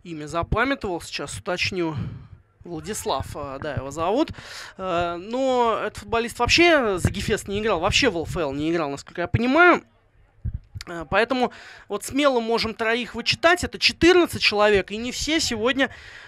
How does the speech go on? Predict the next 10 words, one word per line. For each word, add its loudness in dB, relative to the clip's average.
э, -6
на 0
игре -4
присутствуют. 0
Э, 2
нет -2
Павла 4
Котова, 0
например. 0
Э, -12